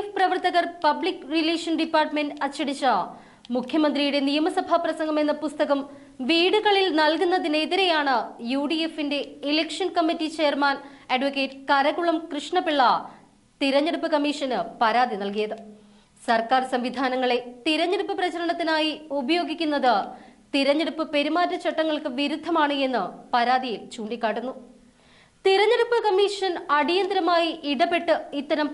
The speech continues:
പ്രവർത്തനങ്ങൾ നിർത്തിവെക്കാനുള്ള നടപടിയും എൽ ഡി എഫ് പ്രവർത്തകർക്കെതിരെ അച്ചടക്ക നടപടി സ്വീകരിക്കണമെന്നും യു ഡി എഫ് ആവശ്യപ്പെട്ടു. അതേസമയം പത്തനംതിട്ട മണ്ഡലത്തിലെ യു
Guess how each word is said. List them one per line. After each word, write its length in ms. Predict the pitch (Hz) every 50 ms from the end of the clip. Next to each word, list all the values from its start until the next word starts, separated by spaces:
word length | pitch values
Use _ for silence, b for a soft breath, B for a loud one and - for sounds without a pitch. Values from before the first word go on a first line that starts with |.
| -
പ്രവർത്തനങ്ങൾ 600 | 302 285 277 302 330 320 359 339 330 330 320 311 302 269 277
നിർത്തിവെക്കാനുള്ള 720 | 285 285 285 302 381 320 349 339 339 339 320 311 320 320 294 285 277
നടപടിയും 520 | 277 269 277 294 330 285 294 277 254 208 170 151 B B B B B B B 214 214
എൽ 80 | 240 233 214
ഡി 60 | 277 269
എഫ് 120 | - 277 -
പ്രവർത്തകർക്കെതിരെ 800 | 285 269 262 277 277 285 269 269 262 254 277 277 226 254 262 262 262 262 - - 254
അച്ചടക്ക 440 | 254 262 - - 359 359 359 370 370 339 320
നടപടി 300 | 311 285 254 311 294 302 302 -
സ്വീകരിക്കണമെന്നും 880 | - 294 294 294 294 370 349 - 349 320 302 294 277 269 254 233 208 175 - - - - 226 240
യു 120 | 269 277 302 277
ഡി 80 | 320 311 320
എഫ് 160 | 320 - - - - 220 226
ആവശ്യപ്പെട്ടു. 500 | 233 233 233 - 233 - 208 180 208 240 - - B B B B B B B B B B B 196
അതേസമയം 420 | 208 226 233 226 247 233 233 233 220 -
പത്തനംതിട്ട 460 | 247 240 254 302 311 294 311 285 311 311 294 294
മണ്ഡലത്തിലെ 500 | 285 285 294 294 294 294 294 285 294 277 294 - - 247 233 285
യു 100 | 311